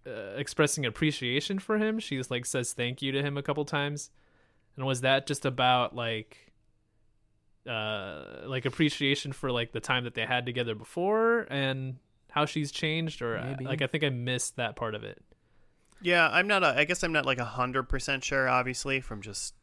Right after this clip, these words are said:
Speaker 3: not having known what their entire relationship encompassed.
Speaker 1: Uh-huh.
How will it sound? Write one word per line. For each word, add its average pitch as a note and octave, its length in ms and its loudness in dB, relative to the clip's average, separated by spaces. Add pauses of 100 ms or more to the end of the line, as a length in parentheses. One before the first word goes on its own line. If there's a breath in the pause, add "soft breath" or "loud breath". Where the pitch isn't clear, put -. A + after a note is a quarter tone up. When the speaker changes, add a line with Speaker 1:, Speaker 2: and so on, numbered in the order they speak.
(180)
Speaker 3:
not A#2 360 2
having A2 440 -2 (140)
known A#2 480 0
what A#2 140 -4
their A#2 100 0
entire A#2 260 -6
relationship A2 520 -4
encompassed. C#3 640 -2
Speaker 1:
Uh-huh. B2 280 -2